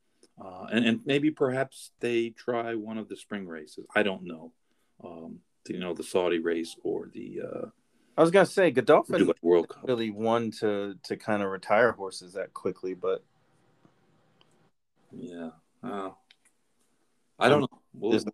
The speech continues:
Speaker 1: see.
Speaker 2: Yeah, I mean, it would make sense to me that they won the run, at least in that race, kinda, at least be the last race he runs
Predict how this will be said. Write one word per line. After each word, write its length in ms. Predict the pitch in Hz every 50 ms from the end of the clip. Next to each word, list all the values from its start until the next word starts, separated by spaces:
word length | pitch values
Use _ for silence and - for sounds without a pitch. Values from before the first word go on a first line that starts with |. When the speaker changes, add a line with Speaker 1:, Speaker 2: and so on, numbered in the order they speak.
| _ _ _ -
Speaker 1:
see. 200 | - 90 - - _ _ _ _ _ _ _ _ _ _ _ _ _ _ _ _ _
Speaker 2:
Yeah, 320 | - 143 170 151 123 117 117 127
I 40 |
mean, 200 | 131 135 135 131
it 120 | 135 139 135 156
would 140 | 151 127
make 220 | 113 123 131 117 -
sense 340 | - - 127 127 123 - -
to 140 | - -
me 320 | 110 107 120 127 123 110 104
that 180 | 101 101 95
they 220 | - 104 101 101 98 92 87
won 360 | - 98 104 104 101 101 98
the 60 | 98
run, 440 | 95 95 98 101 101 98 95 98 101 _ _ _ _
at 180 | - 101 101 90
least 260 | 92 - - - -
in 100 | 90 92
that 220 | 92 101 123 - -
race, 380 | 95 92 87 90 - - -
kinda, 420 | - - 104 95 95 95 92 98 - _ _ _ _ _ _ _ _ _ _ _ _ _ _ _ _ _ _ -
at 100 | 101 98
least 320 | 107 113 117 - - -
be 120 | 90 101 95
the 160 | 90 92 92
last 440 | 95 95 101 120 143 151 139 - -
race 240 | 107 98 95 92 -
he 100 | 104 90
runs 540 | 92 95 98 98 98 92 90 - - -